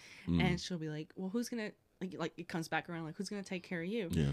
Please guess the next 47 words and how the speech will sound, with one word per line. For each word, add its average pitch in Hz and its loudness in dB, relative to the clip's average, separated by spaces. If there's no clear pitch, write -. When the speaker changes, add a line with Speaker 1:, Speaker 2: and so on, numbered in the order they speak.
Speaker 2:
I'm 185 -2
like, 185 -2
I 254 -2
can 247 -4
take 151 -6
care 147 -6
of 147 -6
myself. 147 -6
Like, 160 -6
I'm 226 0
fine. 220 2
Like, 156 -2
I've 196 4
lived 208 2
by 185 2
myself. 185 0
I'm 160 0
an 147 -4
only 139 -6
child. 190 2
I 143 -2
came 147 -6
into 185 -4
this 190 -4
world 196 0
by, 254 6
I 214 4
mean, 262 2
I 202 4
feel 220 6
like 185 6
we 185 4
all 185 8
come 175 -2
into 160 -4
the 160 2
world 156 2
by 170 6
ourselves 151 0
at 139 -4
some 190 2
point, 147 -4
you 180 2
know? 190 4
Like, 180 8
Speaker 1:
Yeah. 78 8
Speaker 2:
technically, 160 0